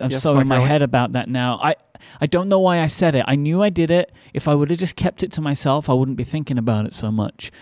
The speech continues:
Speaker 1: But
Speaker 2: I
Speaker 1: here
Speaker 2: know.
Speaker 1: we are. Applications are open for the App Store Small Business Program, which was something we spoke about last week. Um, and the, Apple have basically opened the program up now so people can get their applications in, in time. So they'll be,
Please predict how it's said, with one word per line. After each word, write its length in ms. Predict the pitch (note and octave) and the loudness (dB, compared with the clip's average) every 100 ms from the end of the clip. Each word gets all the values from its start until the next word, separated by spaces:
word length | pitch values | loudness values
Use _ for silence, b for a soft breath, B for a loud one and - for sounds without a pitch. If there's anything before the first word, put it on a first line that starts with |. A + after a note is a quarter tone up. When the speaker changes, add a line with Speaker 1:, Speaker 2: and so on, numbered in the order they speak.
| B B B | B B B
Speaker 1:
But 100 | B2 | -8
Speaker 2:
I 40 | A#2+ | -4
Speaker 1:
here 80 | A#2 | -4
Speaker 2:
know. 60 | |
Speaker 1:
we 100 | A#2 | -4
are. 200 | G#2+ G#2+ - B C#3 F3 | -4 -6 -10 B -8 -4
Applications 800 | F3+ F#3 - F3+ - E3+ D#3+ | 0 0 2 2 2 0 2
are 200 | D#3 D3+ - | 2 2 2
open 400 | D3 D3+ C#3+ B2+ | 0 0 0 -2
for 120 | B2+ | -4
the 160 | B2 - | -6 -6
App 200 | C3+ - | -8 -8
Store 340 | - C3+ B2+ B2 | -6 -2 0 0
Small 300 | - B2+ A#2 | -4 -4 -4
Business 380 | A2+ A#2 A2 | -6 -8 -12
Program, 560 | - A2+ A2 A2+ C3 D#3 | -6 -6 -4 -6 -6 -6
which 180 | D3 - | -8 -12
was 100 | A2 | -12
something 300 | A#2+ A#2 A2 | -12 -10 -10
we 80 | A2 | -8
spoke 280 | A#2 A2 | -6 -6
about 260 | A2 G#2+ - | -4 -4 -4
last 260 | A2 G#2+ - | -4 -6 -4
week. 320 | A2+ - - B B B B - | -6 -6 -14 B B B B -4
Um, 400 | A2+ A2 A2+ - | -2 -2 -4 -2
and 200 | A#2+ B2 | 0 2
the, 120 | - | 2
Apple 300 | B2 B2 B2 | 0 2 2
have 120 | G#2+ | 2
basically 460 | A2 A2 G#2+ - A#2+ | 2 0 -2 -2 0
opened 360 | A#2 A2+ A#2+ G#2+ | 0 0 -2 -4
the 40 | |
program 460 | - A2+ G#2+ G#2 G#2 | -2 -2 0 -2 -4
up 160 | G2 | -6
now 340 | - C#3 C#3+ C#3+ | -2 2 2 2
so 260 | - A2 | 0 -2
people 320 | G#2+ A2 - G#2 | -2 -6 -6 -8
can 180 | A2+ | -6
get 180 | G#2 G#2 | -6 -6
their 120 | A#2 | -4
applications 580 | G#2 - - A2 A2 G#2+ | -6 -6 -6 -6 -6 -6
in, 60 | A2 | -4
in 140 | G#2 | -4
time. 340 | - A#2+ A2+ A2 | -4 -2 -2 -2
So 140 | - | -4
they'll 200 | A2 G#2 | -2 -2
be, 340 | G2+ G#2+ G#2+ | -2 -4 -4